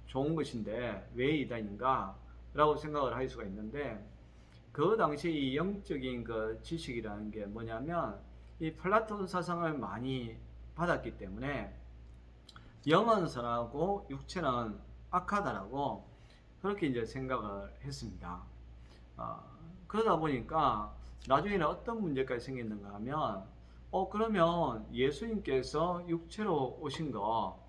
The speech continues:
이것은 잘못된 거 아닌가? 음? 어떻게 완전하신 하나님께서 이 더러운 육체의 몸을 입고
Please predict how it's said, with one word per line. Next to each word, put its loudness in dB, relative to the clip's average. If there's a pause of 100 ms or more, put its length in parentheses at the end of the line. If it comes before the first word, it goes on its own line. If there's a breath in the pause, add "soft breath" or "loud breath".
(320 loud breath)
이것은 4
잘못된 -2
거 2 (240)
아닌가? 2 (220)
음? -8 (640 loud breath)
어떻게 4 (520)
완전하신 4 (280)
하나님께서 0 (460)
이 2
더러운 4
육체의 2
몸을 0
입고 2